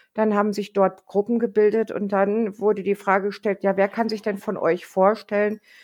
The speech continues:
diese Gruppe anzuleiten? Ich meine, das kann ja auch nicht jeder. Und das war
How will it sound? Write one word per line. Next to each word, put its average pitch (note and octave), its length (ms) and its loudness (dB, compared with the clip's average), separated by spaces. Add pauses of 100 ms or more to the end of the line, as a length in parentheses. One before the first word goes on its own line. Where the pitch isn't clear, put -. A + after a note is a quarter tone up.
(180)
diese G#3 220 0
Gruppe F#3+ 320 0
anzuleiten? F#3+ 640 2
Ich - 120 -12
meine, F#3+ 120 0
das F#3+ 160 -2
kann F#3 220 -4
ja E3+ 100 0
auch G#3 220 0
nicht C4+ 200 -8
jeder. E3+ 460 0 (680)
Und F3+ 580 0
das - 320 -6
war E3+ 400 -4